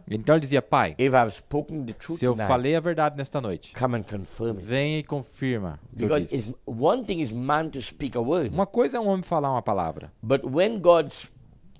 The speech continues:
Speaker 2: come and confirm
Speaker 1: mas
Speaker 2: that
Speaker 1: quando Deus
Speaker 2: word,
Speaker 1: desce e confirma depois
Speaker 2: then
Speaker 1: daquilo
Speaker 2: it
Speaker 1: que
Speaker 2: is
Speaker 1: ele
Speaker 2: no
Speaker 1: falou,
Speaker 2: longer man,
Speaker 1: então não foi homem que falou.
Speaker 2: is God confirmation
Speaker 1: É,
Speaker 2: that
Speaker 1: é a
Speaker 2: word
Speaker 1: confirmação de Deus
Speaker 2: showing
Speaker 1: daquela
Speaker 2: that
Speaker 1: palavra,
Speaker 2: came from the Holy
Speaker 1: mostrando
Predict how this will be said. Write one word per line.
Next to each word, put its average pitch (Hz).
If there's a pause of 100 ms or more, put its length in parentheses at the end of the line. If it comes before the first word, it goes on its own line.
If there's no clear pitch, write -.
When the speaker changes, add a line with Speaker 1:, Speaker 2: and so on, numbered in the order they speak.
(140)
Speaker 2:
come 170
and 151
confirm 214
Speaker 1:
mas 131
Speaker 2:
that 143
Speaker 1:
quando 160
Deus 147
Speaker 2:
word, 90
Speaker 1:
desce 156
e -
confirma 151
depois 151
Speaker 2:
then 139
Speaker 1:
daquilo 135
Speaker 2:
it 113
Speaker 1:
que 113
Speaker 2:
is 120
Speaker 1:
ele 135
Speaker 2:
no 123
Speaker 1:
falou, 135
Speaker 2:
longer 113 (320)
man, 110
Speaker 1:
então 98
não 147
foi 214
homem 156
que -
falou. 78 (100)
Speaker 2:
is 107 (160)
God 113
confirmation 123
Speaker 1:
É, 120
Speaker 2:
that 131
Speaker 1:
é -
a 123
Speaker 2:
word 117
Speaker 1:
confirmação 143
de 165
Deus 143
Speaker 2:
showing 131
Speaker 1:
daquela 117
Speaker 2:
that 117
Speaker 1:
palavra, 104
Speaker 2:
came 127
from 113
the 110
Holy 104
Speaker 1:
mostrando 143